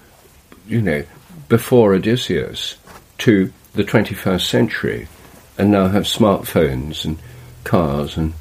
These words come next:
motorbikes and powerboats and that kind of thing. Um, I was just, I mean, the, the fact that the whole of this history, which for us we can see spread out over centuries or millennia,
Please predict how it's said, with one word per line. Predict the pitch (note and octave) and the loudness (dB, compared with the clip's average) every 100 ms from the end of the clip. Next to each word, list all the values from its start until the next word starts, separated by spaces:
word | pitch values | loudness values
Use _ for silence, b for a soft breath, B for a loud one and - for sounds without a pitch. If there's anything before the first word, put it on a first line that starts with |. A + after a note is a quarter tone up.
| - B B B B B - | -18 B B B B B -2
motorbikes | F#2 F2 - - C2+ A#1 - - | 2 2 2 0 0 -4 -6 -4
and | D2 C#2+ | -4 0
powerboats | F2+ E2 D2 B1+ A#1 - - | 2 2 2 0 0 -4 -6
and | - F2 | -2 -2
that | - | 0
kind | - B1 | 0 -2
of | - | -4
thing. | - - - B B B B - | -6 -6 -8 B B B B 0
Um, | G2+ G2+ G#2 - B B B - - - | 2 2 0 -8 B B B -16 -14 -8
I | - B2+ | 0 0
was | B2+ | 0
just, | F3 E3 - B B B - | -2 -4 -6 B B B -4
I | A#2+ | 2
mean, | C#3+ B2+ | 6 6
the, | B2 C3+ | 6 4
the | G2+ B2 | 4 2
fact | A#2+ F3+ - | 2 0 -2
that | - G2 | -4 -2
the | A#2 | 0
whole | C3+ C#3+ | 2 2
of | C#3 | 2
this | A#2 G#2 | 0 0
history, | - D3+ - - B1 C#2 | 0 -2 -2 -6 -6 -8
which | - F#2+ - | -4 -2 -2
for | - G2 | 0 2
us | B2 C#3 - - B B | 4 2 -4 -8 B B
we | G2+ | -2
can | F#2+ F#2 | 0 -4
see | - F#2 F#2 | -2 0 0
spread | - - G2 F#2+ | -2 0 2 4
out | F2 C2+ - | 2 0 0
over | E2 E2+ | -2 -2
centuries | - F#2 F2 - D2 C#2 - | -2 -2 -2 -4 -4 -4 -4
or | F2+ | -2
millennia, | D2+ F#2 F#2 F2+ G#1+ | 0 2 2 2 -2